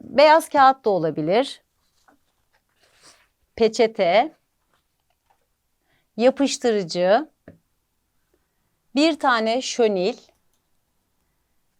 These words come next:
bir tane kalem ve istediğiniz renklerde,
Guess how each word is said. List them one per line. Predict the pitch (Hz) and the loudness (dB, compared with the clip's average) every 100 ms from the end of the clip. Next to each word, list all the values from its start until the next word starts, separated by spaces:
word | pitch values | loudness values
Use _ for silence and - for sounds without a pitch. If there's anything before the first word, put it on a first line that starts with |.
| _ | _
bir | 254 285 | -4 -4
tane | 277 226 190 175 202 262 _ _ _ _ _ _ | -4 -6 -6 -4 -6 -8 _ _ _ _ _ _
kalem | _ 190 165 170 247 294 _ _ - _ _ | _ -4 -2 -2 -2 -6 _ _ -20 _ _
ve | 214 240 285 285 - _ _ _ _ - | -2 4 4 4 -6 _ _ _ _ -10
istediğiniz | 262 - 311 330 349 302 | -6 -2 2 4 2 2
renklerde, | 277 240 226 208 190 185 233 294 339 | 2 2 0 2 2 2 -2 -2 -4